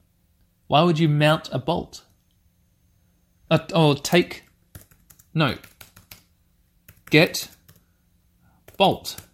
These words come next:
I thought it was screwed onto, like, a screw, you know?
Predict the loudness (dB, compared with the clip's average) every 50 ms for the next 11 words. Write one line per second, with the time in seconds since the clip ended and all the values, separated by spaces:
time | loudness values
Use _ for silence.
0 | _ _ _ _ _ _ _ _ _ _ _ _ _ _ _ _ -2 0 2 6
1 | 6 6 6 6 4 4 2 0 0 2 4 4 6 6 4 2 0 0 -2 0
2 | 0 0 -2 -2 -2 -2 -2 -2 -2 0 2 2 2 0 -2 -4 -4 -4 -4 -4
3 | -4 -6 -6